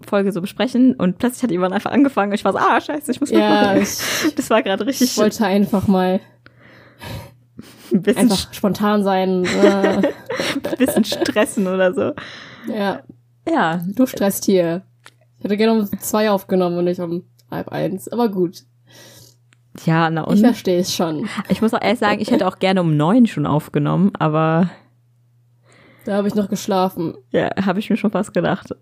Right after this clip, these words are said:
Speaker 1: Äh, ich
Speaker 2: Nee,
Speaker 1: hab
Speaker 2: eigentlich, ich war um Viertel vor, vor neun, äh, Viertel nach neun schon
Speaker 1: Ja.
Speaker 2: wach, weil ich bin dann wieder eingeschlafen, weil ich keinen Bock hatte.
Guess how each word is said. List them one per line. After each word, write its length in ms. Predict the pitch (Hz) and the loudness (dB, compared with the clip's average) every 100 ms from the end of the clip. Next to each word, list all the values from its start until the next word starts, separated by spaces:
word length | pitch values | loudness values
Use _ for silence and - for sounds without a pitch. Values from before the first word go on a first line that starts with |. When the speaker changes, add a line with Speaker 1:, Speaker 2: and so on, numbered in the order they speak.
| - - | -10 -6
Speaker 1:
Äh, 180 | 180 | 0
ich 60 | 208 | 4
Speaker 2:
Nee, 100 | 285 | 6
Speaker 1:
hab 140 | 339 240 | 6 4
Speaker 2:
eigentlich, 440 | 294 311 277 - - | 2 2 0 -10 -10
ich 160 | 233 | -2
war 80 | 294 | 0
um 60 | 277 | 2
Viertel 200 | 302 269 | 2 0
vor, 300 | - 262 220 | 0 -2 -2
vor 140 | 247 | -2
neun, 300 | 240 226 233 226 | -2 -2 -2 0
äh, 160 | 226 | -2
Viertel 200 | 214 220 | 0 -2
nach 180 | 214 208 | 0 -2
neun 240 | 214 196 196 | 0 -2 -2
schon 320 | 190 175 196 - _ - | -4 -4 -6 -10 _ -4
Speaker 1:
Ja. 180 | 160 156 | -2 0
Speaker 2:
wach, 280 | 196 196 | -2 -2
weil 120 | 190 185 | -4 -2
ich 60 | |
bin 100 | 185 | -2
dann 100 | 180 | 0
wieder 120 | 175 | 0
eingeschlafen, 500 | 170 175 180 175 175 | 0 -2 -2 -6 -6
weil 120 | 185 190 | -8 -10
ich 120 | - | -10
keinen 100 | 202 | -14
Bock 160 | - - | -12 -14
hatte. 240 | - | -14